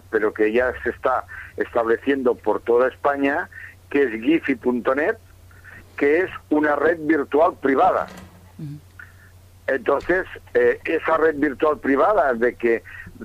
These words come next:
Speaker 1: son los usuarios, son los dueños de esta red, ¿eh? Y en este momento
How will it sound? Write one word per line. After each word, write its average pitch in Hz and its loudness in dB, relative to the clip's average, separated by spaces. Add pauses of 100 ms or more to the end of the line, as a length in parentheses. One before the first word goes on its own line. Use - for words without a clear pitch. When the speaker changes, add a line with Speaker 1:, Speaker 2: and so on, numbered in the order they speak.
(100)
Speaker 1:
son 147 0
los 135 2
usuarios, 135 0 (480)
son 139 0 (300)
los 135 4 (100)
dueños 151 0
de 135 2
esta - -2
red, 190 0 (800)
¿eh? 175 -2 (480)
Y 131 2
en 131 -2
este 139 -4
momento 156 0